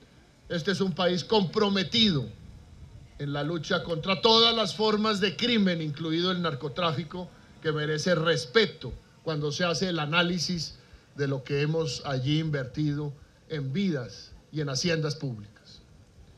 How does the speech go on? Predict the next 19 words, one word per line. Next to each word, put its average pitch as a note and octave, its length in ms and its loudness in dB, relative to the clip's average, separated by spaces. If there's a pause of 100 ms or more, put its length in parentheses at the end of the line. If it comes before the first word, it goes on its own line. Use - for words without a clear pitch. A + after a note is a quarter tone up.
(800)
Por F3 140 -2
eso G#3 340 2
hoy G#3 440 2 (260)
mi D#3+ 140 -8
saludo F3 560 -2
es F3+ 160 -6
de F3+ 100 -4
felicitación, G#3+ 1200 4 (600)
de G3 140 2
reconocimiento, G#3 1300 4 (400)
de F#3 220 -4
ánimo G#3+ 580 6 (680)
a E3+ 120 -4
nuestras F#3 380 -2
Fuerzas A3+ 400 4
Armadas. F#3 640 0 (640)
No B3 320 4
hay C4+ 240 6
organización G3+ 1040 2